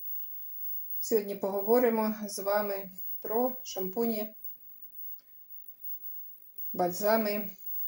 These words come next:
краски для волосся, якими я користуюся. Можливо, комусь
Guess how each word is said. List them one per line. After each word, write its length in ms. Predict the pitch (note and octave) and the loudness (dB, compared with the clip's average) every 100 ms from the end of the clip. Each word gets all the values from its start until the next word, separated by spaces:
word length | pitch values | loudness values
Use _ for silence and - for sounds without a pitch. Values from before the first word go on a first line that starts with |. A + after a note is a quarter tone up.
| - | -10
краски 580 | - - A3 - - G3 - | -2 2 2 2 -2 -4 -2
для 160 | F3+ F3+ | 0 2
волосся, 460 | F3+ F3+ F#3 - | 4 2 2 0
якими 380 | F3 F3+ A#3+ A3+ | -2 0 2 2
я 120 | F#3 | 2
користуюся. 760 | F#3 F3 E3+ - F3 E3+ - E3 - - - - - - - - - - - - - | 0 0 -2 0 2 2 0 -2 -8 -14 -16 -16 -14 -16 -16 -18 -18 -16 -18 -18 -10
Можливо, 380 | G3+ G3+ C4 B3+ | -6 2 6 6
комусь 420 | - E3+ G#3 - | 4 2 0 -2